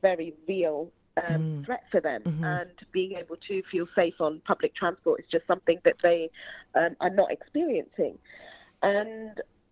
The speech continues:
Speaker 1: um, really, my thoughts about it was to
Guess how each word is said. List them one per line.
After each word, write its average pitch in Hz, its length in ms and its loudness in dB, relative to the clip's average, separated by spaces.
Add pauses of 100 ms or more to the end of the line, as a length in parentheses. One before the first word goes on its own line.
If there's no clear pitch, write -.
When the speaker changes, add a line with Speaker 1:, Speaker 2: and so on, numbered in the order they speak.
Speaker 1:
um, 208 260 6 (1400)
really, 233 460 -2
my 190 580 -2 (220)
thoughts 240 320 -2
about 175 260 -4
it - 160 -10
was 180 140 -4 (240)
to 180 480 -8